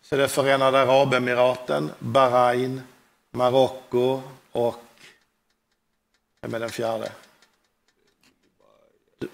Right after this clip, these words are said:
nej. Någon som kommer ihåg? Förlåt? Moldavien.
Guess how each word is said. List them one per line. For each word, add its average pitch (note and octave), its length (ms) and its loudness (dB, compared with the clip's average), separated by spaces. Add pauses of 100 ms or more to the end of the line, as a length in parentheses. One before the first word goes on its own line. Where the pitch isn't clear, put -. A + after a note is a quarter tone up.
(300)
nej. B2 340 -8 (1700)
Någon C3+ 140 -2
som C3 120 -4
kommer C#3 300 -2
ihåg? A2+ 180 0 (2250)
Förlåt? D#3+ 240 2 (2000)
Moldavien. B2 800 -2